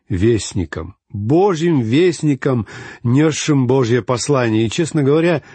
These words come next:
нам не нужно много знать о вестнике.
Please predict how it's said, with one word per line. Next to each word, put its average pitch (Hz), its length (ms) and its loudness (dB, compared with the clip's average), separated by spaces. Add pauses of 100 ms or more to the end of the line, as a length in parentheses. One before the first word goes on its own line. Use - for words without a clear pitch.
(140)
нам 175 240 0
не 208 100 2
нужно 202 400 2
много 123 380 0
знать 104 340 -2
о 110 60 0
вестнике. 87 640 -4